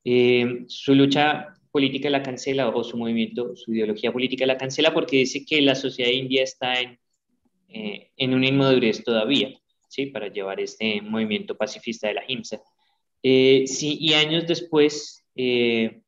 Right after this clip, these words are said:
volverá reiteradamente a lo mismo, ¿sí? A negar ciertos elementos de su pensamiento, de su proyecto político, por decir que la India estaba todavía, eh, en una minoría de edad para llevar a cabo este,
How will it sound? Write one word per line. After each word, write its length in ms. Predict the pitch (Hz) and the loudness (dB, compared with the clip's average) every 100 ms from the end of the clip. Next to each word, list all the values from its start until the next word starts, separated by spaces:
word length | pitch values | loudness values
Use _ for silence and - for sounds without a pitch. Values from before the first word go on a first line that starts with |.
| _ _ _ - | _ _ _ -8
volverá 920 | 139 151 151 143 139 135 135 139 - - | -4 0 2 4 4 4 2 0 -10 -6
reiteradamente 840 | 147 151 147 135 127 139 135 139 | 0 0 0 0 0 -2 -6 -4
a 20 | |
lo 100 | 131 | -6
mismo, 320 | 120 117 - _ _ _ _ | -6 -10 -14 _ _ _ _
¿sí? 360 | - 135 135 - | -6 -6 -6 -6
A 180 | 120 123 | -2 0
negar 640 | 127 123 131 139 139 - _ _ _ _ _ | 0 2 4 4 0 -12 _ _ _ _ _
ciertos 460 | - 156 147 151 160 | -2 0 0 -2 -2
elementos 520 | 143 131 123 139 135 | -2 -2 -4 -6 -2
de 100 | 143 | -4
su 300 | - 139 135 | -2 -4 -2
pensamiento, 680 | 131 117 120 117 139 139 135 | -4 -4 -6 -2 -2 0 0
de 140 | 120 | 0
su 260 | 113 113 - | -4 -12 -12
proyecto 480 | 110 110 123 - 139 | -6 -2 -2 0 -2
político, 640 | 131 127 127 - 185 180 _ _ _ _ _ | 0 0 -2 -6 -8 -8 _ _ _ _ _
por 420 | - 151 151 151 - | 4 4 4 0 0
decir 380 | 143 - 143 139 | 0 2 -2 -2
que 80 | |
la 100 | 156 | 0
India 280 | 151 147 139 | 0 0 -2
estaba 400 | 139 143 131 131 | -2 0 -2 -2
todavía, 640 | 135 127 120 110 107 107 - _ - | -2 -2 -2 -4 -6 -8 -14 _ -16
eh, 280 | 113 110 110 | -8 -8 -4
en 120 | 127 | -2
una 140 | 123 127 | 0 2
minoría 420 | 139 139 120 117 | 4 4 4 4
de 60 | 113 | 4
edad 240 | 120 120 | 2 0
para 180 | 131 120 | -2 -2
llevar 280 | 110 98 98 | -2 -6 -8
a 40 | |
cabo 280 | - 107 - | -10 -10 -10
este, 400 | - - 98 | -14 -12 -14